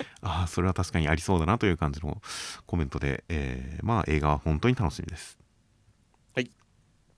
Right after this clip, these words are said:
Speaker 2: そして、あと、あすみかけるの川田先生、「たくさんのファンレター、応援に励まされました。本当にありがとうございます。頑張らねば」っていう、なんかすごい最終回を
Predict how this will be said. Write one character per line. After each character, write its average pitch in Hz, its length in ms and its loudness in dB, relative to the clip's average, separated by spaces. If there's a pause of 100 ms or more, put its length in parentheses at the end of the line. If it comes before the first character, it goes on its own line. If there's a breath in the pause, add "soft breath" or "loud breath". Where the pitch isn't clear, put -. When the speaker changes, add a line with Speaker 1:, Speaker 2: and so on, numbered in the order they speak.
(180)
Speaker 2:
そ - 80 -16
し - 100 -14
て、 - 120 -8
あ 143 80 -2
と、 123 180 2
あ 147 60 4
す 165 120 -6
み 143 120 -6
か 123 100 -8
け - 80 -6
る 110 100 -4
の 98 120 -6
川 120 200 2
田 101 120 0
先 95 200 -8
生、 - 200 -12
「た 110 100 -2
く - 80 -8
さ 202 160 4
ん 185 80 0
の 135 120 -2
フ - 60 -10
ァ 117 100 0
ン 110 60 -4
レ 113 60 -2
タ 98 240 -2
ー、 - 20 -2
応 127 160 0
援 131 120 -4
に 123 80 -8
励 131 200 -2
ま 139 140 2
さ 143 100 -4
れ 139 80 -4
ま 135 80 0
し - 60 -10
た。 - 80 -12
本 156 200 -2
当 170 180 2
に 160 80 4
あ 143 60 6
り 156 60 2
が 151 120 6
と 131 80 2
う - 20 4
ご 107 100 0
ざ 110 120 4
い - 20 2
ま 104 60 2
す。 - 100 -6
頑 135 160 8
張 170 120 12
ら 180 60 12
ね 156 120 6
ば」 85 100 0
っ - 40 -20
て - 200 -12
い 92 40 -4
う、 98 60 -4
な 139 80 2
ん - 40 2
か 110 80 -2
す - 100 -2
ご 156 100 8
い 107 60 6
最 180 240 6
終 - 240 4
回 107 240 6
を 90 200 -4